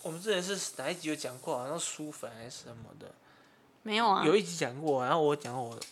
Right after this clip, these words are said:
Speaker 1: 当兵还是怎样，好像被你剪掉了哦。<laughs> 好像是。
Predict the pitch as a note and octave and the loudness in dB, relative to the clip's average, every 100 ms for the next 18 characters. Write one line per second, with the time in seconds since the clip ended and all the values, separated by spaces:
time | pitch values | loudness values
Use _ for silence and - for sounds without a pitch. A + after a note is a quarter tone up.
0 | - C3+ C3+ C#3 C3+ C3+ B2 A#2 C3 A2+ | -4 -2 0 -2 -4 -4 -8 -10 -10 -10
1 | A2+ - _ - - - - - C3+ E3 | -12 -16 _ -20 -20 -20 -20 -12 0 2
2 | F3 E3 C#3+ C#3 A2 C#3 B2 - B2 A#2+ | 4 2 2 -2 -2 2 2 0 -8 -12
3 | - _ - - - - - - - B3 | -14 _ -20 -18 -6 4 6 8 8 12
4 | A#3 F#3 E3+ F3+ G3 F#3 F#3 | 12 12 10 10 8 6 -2